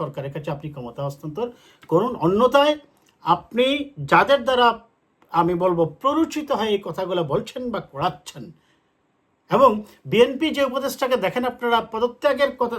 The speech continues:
দাবি জানাচ্ছে, সেই উপদেষ্টাকে সাধারণত তার সাথে মিটিংয়ে আপনি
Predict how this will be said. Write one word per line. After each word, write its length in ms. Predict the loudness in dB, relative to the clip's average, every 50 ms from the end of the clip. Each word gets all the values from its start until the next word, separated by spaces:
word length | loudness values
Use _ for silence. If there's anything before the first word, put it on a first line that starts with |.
| 0 0
দাবি 160 | 2 2 2 2
জানাচ্ছে, 300 | 2 0 0 -2 -4 -6 -8 -6 0
সেই 240 | 2 4 6 6 6 4 4
উপদেষ্টাকে 420 | 2 -2 -2 -4 -4 -4 -6 -6 -4
সাধারণত 300 | -4 -4 -4 -2 -2 -4 -6 -4 -4
তার 120 | -6 -8 -8
সাথে 180 | -8 -4 -4 -4 -4 -6 -10 -18 -20 _ -4
মিটিংয়ে 380 | -2 -2 0 -2 -2 0 0 -2
আপনি 140 | -2 -2 -6